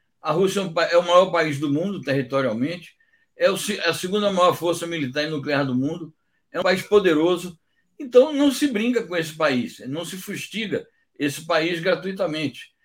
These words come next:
É... eu acho que, fazendo a analogia de quem que acendeu o estupim ou quem deu o primeiro tiro, no caso aí a gente tem que remontar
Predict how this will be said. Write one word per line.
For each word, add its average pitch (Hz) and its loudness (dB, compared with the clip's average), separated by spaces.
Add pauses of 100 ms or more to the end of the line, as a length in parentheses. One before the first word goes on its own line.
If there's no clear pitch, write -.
(400)
É... 135 0
eu 185 6
acho 196 0
que, 175 -2 (400)
fazendo 151 0
a 156 0
analogia 151 0
de 127 -4
quem 170 -8
que 160 -6
acendeu 147 -2
o - 4
estupim 131 -4
ou 135 -2
quem 156 -6
deu 143 2
o 123 -6
primeiro 127 -2
tiro, 170 -6 (340)
no 233 -2
caso 175 4
aí 175 2
a 208 2
gente 190 -2
tem 202 -8
que 190 -2
remontar 170 -2